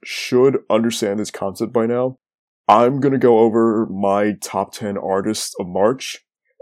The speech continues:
and that is exclusive to my own opinion. So far, I haven't had anybody try to fight me online about my choices in these things, which I guess is good.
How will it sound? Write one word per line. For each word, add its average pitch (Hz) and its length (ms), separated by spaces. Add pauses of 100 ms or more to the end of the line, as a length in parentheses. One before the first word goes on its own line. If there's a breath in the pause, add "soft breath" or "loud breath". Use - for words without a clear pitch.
and 120 140
that 127 160
is 139 160
exclusive 123 640
to 107 560
my 104 340
own 95 200
opinion. 82 500 (880)
So - 260
far, 185 320
I 139 60
haven't 131 240
had 131 260 (120)
anybody 120 400
try 117 180
to 87 80
fight 95 300
me 107 100
online 98 380
about 95 160
my 73 100
choices 107 520
in 127 100
these 127 180
things, 135 400 (200)
which 117 400 (200)
I 101 220 (520)
guess 98 240
is 123 100
good. 147 340